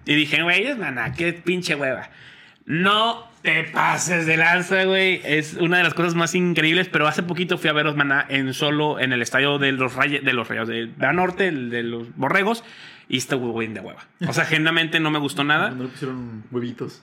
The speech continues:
Speaker 1: Pues es que están bien viejos, güey. El vato estaba de, recién operado, no podía caminar, güey. Traía tenis, güey.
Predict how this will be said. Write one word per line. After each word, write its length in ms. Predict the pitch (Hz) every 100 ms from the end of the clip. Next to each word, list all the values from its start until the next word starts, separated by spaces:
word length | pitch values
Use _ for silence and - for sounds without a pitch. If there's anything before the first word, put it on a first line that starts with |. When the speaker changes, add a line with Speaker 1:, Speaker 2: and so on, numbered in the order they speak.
| -
Speaker 1:
Pues 160 | 147 139
es 80 | 131
que 80 | 131
están 200 | 127 127
bien 180 | 127
viejos, 400 | 127 - - 156
güey. 120 | 127 131
El 80 |
vato 200 | 135 139
estaba 380 | 165 165 160 160
de, 180 | 151 139
recién 280 | 139 151 160
operado, 360 | 156 139 147 139
no 120 | 131
podía 220 | 151 143
caminar, 420 | 156 143 175 143
güey. 160 | 117 110
Traía 320 | - 165 240
tenis, 380 | 277 320 311 269
güey. 200 | 262